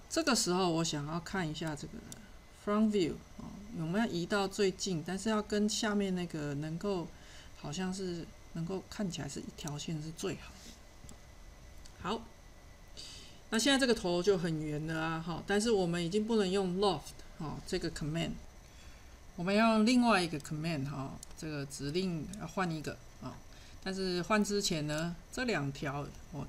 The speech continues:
要让人家圆圆的线条呢，我们先把它这个组合起来，加起来，OK，所以让它变成一条线，OK。这个指令呢，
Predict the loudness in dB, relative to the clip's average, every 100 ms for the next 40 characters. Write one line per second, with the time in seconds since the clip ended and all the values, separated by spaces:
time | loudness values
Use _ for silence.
0 | -4 -2 -2 -2 -2 -4 -4 -2 -2 -2
1 | -2 -2 -4 -2 0 0 -2 -8 -8 -10
2 | -14 -12 -10 -8 -6 -8 -8 -8 -8 -8
3 | -10 -14 -16 -16 -14 -10 -8 -8 -8 -6
4 | -2 0 0 -2 -6 -14 -16 -4 -2 0
5 | -2 -6 -16 -20 -16 -12 -12 -14 -16 -14
6 | -10 -6 -2 -2 -2 -2 -4 -6 -4 -6
7 | -6 -6 -10 -18 -18 -12 -8 -6 -8 -12
8 | -16 -16 -14 -16 -14 -16 -16 -18 -18 -4
9 | -4 4 8 8 8 6 2 2 4 6
10 | 8 8 8 4 4 0